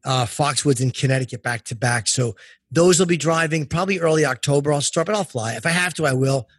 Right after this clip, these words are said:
Um, by that point, like, what are we in June now? July, August.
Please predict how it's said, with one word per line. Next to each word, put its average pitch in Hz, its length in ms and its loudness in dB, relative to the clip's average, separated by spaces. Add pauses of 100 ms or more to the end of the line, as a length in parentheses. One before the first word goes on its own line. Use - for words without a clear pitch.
(380)
Um, 135 380 -2
by 151 220 -2
that 151 340 -2
point, 151 420 0
like, 147 120 -2
what 170 80 2
are 160 40 4
we 143 100 4
in 123 300 -4 (280)
June 139 380 2
now? 143 220 0 (220)
July, 135 280 -4
August. 135 320 -4